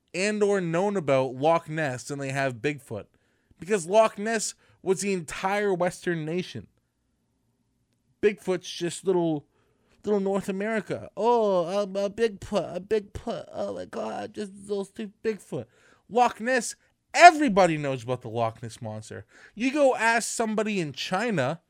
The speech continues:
"Excuse me, sir, do you know who Bigfoot is?" You know what they're gonna say? Probably something you can't understand 'cause you don't understand Chinese.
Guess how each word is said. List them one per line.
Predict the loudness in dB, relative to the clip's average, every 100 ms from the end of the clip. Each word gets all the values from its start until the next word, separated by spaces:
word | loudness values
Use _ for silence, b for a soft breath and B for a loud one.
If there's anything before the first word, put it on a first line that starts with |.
| _ _ _ _
"Excuse | -6 -4 0 0
me, | -2
sir, | -2 0 0
do |
you | 0
know | 0
who | 0 2
Bigfoot | 0 0 -2 -2
is?" | -2 -4 -12 _ _ _ _ _ _ _ -4
You |
know | -2
what | -2
they're | -2
gonna | -2 -2
say? | 0 0 -4 _ _ _ _ _ _ _ _ _ _ _ _ _ _ _ _ _ _ _ _ _
Probably | -2 -2 -2
something | -4 -6 -6
you | -6
can't | -4 -4
understand | -4 -8 -4 -4 -4
'cause | -6 -4
you | -2
don't | -2 -4
understand | -6 -6 -6 -6
Chinese. | -6 -6 -8 -12 -20